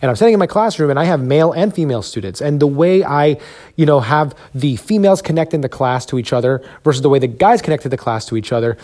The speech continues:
is completely different. I notice the girls are very big on sitting in circles and talking, right? The guys wanna work out. They wanna hit the bag. They wanna do, go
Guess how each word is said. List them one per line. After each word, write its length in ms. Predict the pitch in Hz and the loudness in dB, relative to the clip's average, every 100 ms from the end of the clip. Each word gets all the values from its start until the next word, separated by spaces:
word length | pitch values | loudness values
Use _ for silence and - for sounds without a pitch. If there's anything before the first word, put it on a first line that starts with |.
| - | -10
is 100 | 143 | -8
completely 540 | - 131 - 220 185 170 | -4 -6 -4 -4 -2 0
different. 320 | 175 - 104 | 0 -2 -4
I 60 | 127 | 0
notice 220 | 160 156 | 0 0
the 100 | 143 | -2
girls 240 | 135 175 | 2 2
are 80 | 131 | 0
very 280 | 104 160 170 | 0 2 2
big 180 | 131 151 | 0 -2
on 100 | 117 | -2
sitting 260 | - 156 | -4 -2
in 80 | 143 | -2
circles 400 | - 160 156 156 | -2 -2 0 -2
and 120 | 117 95 | -2 -2
talking, 360 | 147 127 98 | -2 -2 -8
right? 260 | 95 139 147 - - | -2 -2 -2 -8 -6
The 100 | - | -4
guys 400 | 131 170 190 180 | 0 2 2 2
wanna 280 | 131 147 127 | 0 0 0
work 320 | 113 131 127 | -2 -2 0
out. 240 | 131 90 - | -2 -4 -4
They 100 | 151 | -2
wanna 220 | 156 131 | -2 -2
hit 200 | 110 - | -4 -6
the 60 | 101 | -8
bag. 400 | 95 135 104 110 | -4 -4 -2 -2
They 80 | |
wanna 260 | 139 160 147 | 0 0 -2
do, 260 | 120 135 139 | -2 -2 0
go 360 | 127 123 120 | 0 0 -2